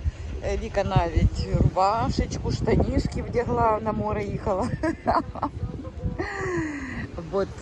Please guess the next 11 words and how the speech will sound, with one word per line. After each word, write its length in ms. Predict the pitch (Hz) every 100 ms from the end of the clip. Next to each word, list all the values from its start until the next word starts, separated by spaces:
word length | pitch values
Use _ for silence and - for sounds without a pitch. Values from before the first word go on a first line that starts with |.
| -
от 160 | - 180 -
там 320 | 220 214 214
ми 120 | 196
на 160 | 196 185
горі, 480 | 190 185 190 254 320
на 160 | 294
горі, 380 | 294 262 214 233
от 120 | 233
там 160 | 208 196 190
під 80 | 190
хмарами. 560 | - 160 147 143 135